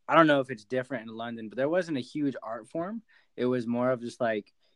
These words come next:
either it was, like, very gangsterish or it was just, like, whatever people decided to do. It was very rare that you had very talented, um, graffiti artists where I'm from. But a lo-, some of my friends knew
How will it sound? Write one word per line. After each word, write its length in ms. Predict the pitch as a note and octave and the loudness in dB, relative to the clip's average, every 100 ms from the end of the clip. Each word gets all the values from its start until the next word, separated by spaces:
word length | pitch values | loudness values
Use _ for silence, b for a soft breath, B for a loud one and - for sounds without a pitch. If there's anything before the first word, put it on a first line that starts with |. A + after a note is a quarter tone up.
| _ | _
either 640 | B2+ B2 A#2+ A#2 A2 G2+ - | 0 0 0 0 -2 -4 -4
it 100 | B2 | -2
was, 180 | A#2 A2 | 0 -2
like, 220 | G#2+ G2+ | -4 -6
very 640 | G#2+ B2 B2+ C3 B2 A#2 A2 | -4 0 2 4 2 0 -4
gangsterish 800 | A#2 C3 C#3 - D#3 D#3+ D#3 - - | -2 -2 -4 -2 0 0 -4 -10 -6
or 440 | B2 A#2 A#2 A#2 | -2 0 0 0
it 140 | G#2 | -2
was 240 | A#2 A2+ G#2+ | -2 -4 -6
just, 140 | A2 | -2
like, 200 | A2+ G#2+ | 0 0
whatever 320 | A2 G#2+ G#2+ | 0 0 -2
people 300 | G#2 A2 G#2 | -4 -6 -6
decided 420 | G2 F2+ F#2+ F#2 E2+ | -8 -8 -8 -10 -18
to 100 | F#2 | -14
do. 140 | F#2 E2+ | -14 -2
It 120 | A2 | 4
was 100 | C#3 | 4
very 300 | C3 F3 E3+ | 6 6 6
rare 260 | C3+ C3+ B2 | 4 2 0
that 80 | |
you 100 | G2 | -6
had 160 | G#2+ A2+ | -8 -8
very 160 | A2+ G#2 | -8 -8
talented, 500 | G#2+ G#2+ G#2 G2+ - _ _ _ _ _ | -10 -14 -10 -12 -12 _ _ _ _ _
um, 180 | G#2+ G#2+ | -4 -4
graffiti 340 | G#2 G2 A2 G2+ | -6 -4 -4 -4
artists 280 | F2+ F2 | -8 -8
where 80 | G2 | -10
I'm 80 | F#2 | -6
from. 340 | - G#2+ F#2 - | 0 0 -2 6
But 300 | D#3+ D#3 - - _ - | 8 8 6 -2 _ -8
a 80 | G#2+ | -6
lo-, 140 | G#2+ - | -6 -8
some 240 | - C#3+ | -2 0
of 80 | D#3+ | 0
my 100 | C#3+ | -2
friends 440 | C3+ D#3 C#3 A#2+ B2 | -2 -2 0 -2 -2
knew 480 | C3+ C3 A2+ G#2+ | 0 0 -2 -6